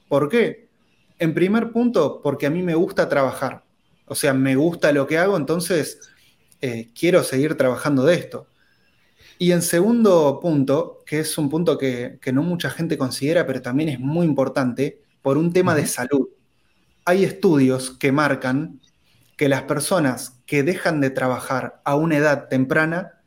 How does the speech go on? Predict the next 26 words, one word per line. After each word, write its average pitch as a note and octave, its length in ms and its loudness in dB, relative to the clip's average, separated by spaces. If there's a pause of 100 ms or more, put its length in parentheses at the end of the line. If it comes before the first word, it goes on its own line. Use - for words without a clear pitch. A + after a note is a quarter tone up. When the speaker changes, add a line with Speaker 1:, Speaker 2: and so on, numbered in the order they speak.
(600)
Speaker 1:
tienen F#3+ 300 4
más D#3 360 2
posibilidades D3+ 1080 0 (400)
de C#3+ 440 2
adquirir D3 440 2
enfermedades D3 640 0
mentales, C#3+ 600 0
como C3 220 -2
por C3 120 0
ejemplo C3+ 480 0
el B2+ 100 -4
Alzheimer D3 840 0
o, B2+ 540 0 (140)
o D3 100 0
enfermedades C3+ 640 0
similares, C3 640 -2
o C3+ 100 -2
la C3+ 120 0
demencia D3 360 0
senil, C#3 400 0
por - 160 -14
ejemplo, C3 400 -4
para, - 280 -10 (340)
para C3 160 0
decirte C3 600 -2
una. B2+ 320 -6